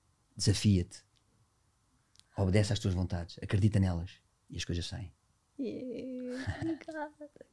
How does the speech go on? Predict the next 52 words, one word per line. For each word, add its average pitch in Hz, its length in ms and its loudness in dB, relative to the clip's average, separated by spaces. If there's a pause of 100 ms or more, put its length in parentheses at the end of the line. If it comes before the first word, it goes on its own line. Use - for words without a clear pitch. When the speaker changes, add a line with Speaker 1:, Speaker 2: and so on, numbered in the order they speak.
(160)
Speaker 2:
Gostei - 320 -8
tanto. - 560 -16 (220)
Speaker 1:
Obrigado. - 420 -10
Speaker 2:
Obrigada. 214 880 0 (360)
Tenho 190 220 -4
a 196 40 -6
certeza 196 440 -6
que 196 100 -14
vai 196 120 -4
ser 202 200 -6
mesmo 196 320 -2
um 208 560 -6
lindo 185 220 0
episódio. 185 580 -6
Obrigada 190 440 -4
mesmo 185 120 -2
Speaker 1:
Obrigado. 71 260 2
Speaker 2:
por - 120 -8
esta - 180 -2
Speaker 1:
Eu, 90 140 8
eu - 0 -
que - 40 4
te 104 80 6
Speaker 2:
conversa. 98 200 6
Speaker 1:
agradeço 92 340 6
imenso. 82 360 -2
Obrigado. 78 320 -4
E - 40 -6
desculpa 98 320 0
um 92 160 2
bocado 92 260 -2
a 85 40 0
minha, 87 180 -2
a - 20 -2
minha 92 140 2
emoção, 95 380 2
mas 90 200 2
isto 190 220 2
Speaker 2:
Não, 202 140 8
Speaker 1:
é, 214 40 6
Speaker 2:
não 214 140 2
tens 208 220 0
de - 60 4
desculpar 190 440 0
Speaker 1:
são, 190 100 2
Speaker 2:
isso. - 200 -2
Para 190 180 -2
mim 190 240 0
é 190 140 -2
Speaker 1:
são 196 80 -2
Speaker 2:
verdade. 185 340 2
Speaker 1:
coisas. - 240 -8